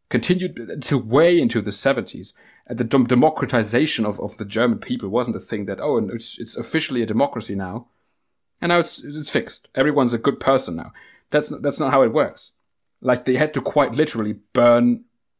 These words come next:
Nazi Germany to the ground. You couldn't have, like, couldn't have had, like, a peaceful transition. "Oh, and we're gonna elect someone else, but we're gonna keep the," eh. And so this is,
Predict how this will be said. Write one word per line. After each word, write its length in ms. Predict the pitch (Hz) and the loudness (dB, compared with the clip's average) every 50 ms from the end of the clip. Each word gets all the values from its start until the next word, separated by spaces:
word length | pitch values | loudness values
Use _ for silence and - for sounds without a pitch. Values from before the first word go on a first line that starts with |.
| _ - | _ 0
Nazi 280 | 113 120 120 117 120 | 0 0 0 0 -4
Germany 300 | 107 - 120 120 113 107 107 | -2 0 0 0 0 0 -4
to 40 | |
the 80 | 101 104 | -6 -6
ground. 360 | 101 107 123 104 90 90 - _ _ _ _ _ _ _ - | -2 0 0 0 -2 -6 -10 _ _ _ _ _ _ _ -12
You 80 | - - | -6 0
couldn't 180 | - 190 175 | 0 2 2
have, 220 | 131 139 - - 120 | 4 2 2 2 2
like, 200 | 110 104 - - - 113 - | 0 0 0 -6 -10 -6 -2
couldn't 160 | - 147 135 | 0 0 2
have 80 | 113 | 2
had, 140 | 127 117 107 | 2 2 0
like, 100 | 98 95 | 0 -4
a 60 | 98 | -4
peaceful 480 | 98 - - 110 110 104 - - - 92 | -6 -6 -6 -6 -6 -6 -6 -8 -8 -8
transition. 640 | - - 98 95 92 98 104 98 - 92 87 98 - - - | -6 -6 -6 -6 -6 -8 -8 -8 -8 -10 -12 -12 -12 -8 -4
"Oh, 300 | 104 - 220 208 214 214 | 0 2 2 4 4 2
and 120 | 220 220 | 2 0
we're 120 | 220 214 214 | -2 -2 0
gonna 180 | 208 196 190 | 0 0 0
elect 300 | 185 185 190 190 185 - | 0 0 0 -2 -2 -4
someone 240 | - 196 196 196 202 | -6 -4 -4 -2 -2
else, 340 | - 170 - - - - - | -2 -4 -4 -6 -10 -16 -10
but 160 | - - - | -8 -6 -6
we're 120 | - - | -6 -8
gonna 260 | - - - - - - | -10 -8 -6 -6 -6 -4
keep 240 | - - - - | -6 -8 -10 -8
the," 80 | - - | -8 -10
eh. 360 | - 175 90 - - - 135 120 - _ - - - - - - _ _ _ _ _ - | -10 -8 -8 -8 -8 -8 -8 -8 -10 _ -20 -20 -20 -20 -20 -20 _ _ _ _ _ -6
And 140 | - 135 131 | -2 -2 -2
so 120 | - 160 160 | 0 0 0
this 180 | 160 180 - | 0 0 0
is, 300 | 175 135 113 - - _ | 0 -2 -2 -6 -12 _